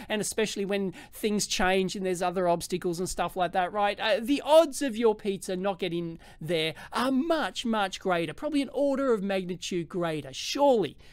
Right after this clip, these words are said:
with one of these autonomous things, no matter how good they, you know, are, the tech in them are, which I'm sure is, you know, marvelous tech,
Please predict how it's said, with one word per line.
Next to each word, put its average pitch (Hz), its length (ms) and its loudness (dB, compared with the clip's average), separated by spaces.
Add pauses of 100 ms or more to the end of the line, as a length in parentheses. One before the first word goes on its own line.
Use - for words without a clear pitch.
(120)
with 226 160 -2
one 254 160 2
of 262 100 2
these 226 200 0
autonomous 220 640 0
things, 151 420 -8
no 226 100 -8
matter 330 180 -2
how 381 200 -2
good 190 340 0
they, 196 260 2 (300)
you 226 120 2
know, 175 220 0
are, 226 320 2
the 180 160 0
tech - 340 -6
in 196 200 -4
them 165 180 -6
are, 220 240 0
which 247 220 -4
I'm 359 100 -2
sure 415 300 0
is, - 160 0
you 320 80 -2
know, 190 120 -2
marvelous 233 540 -2
tech, - 340 -8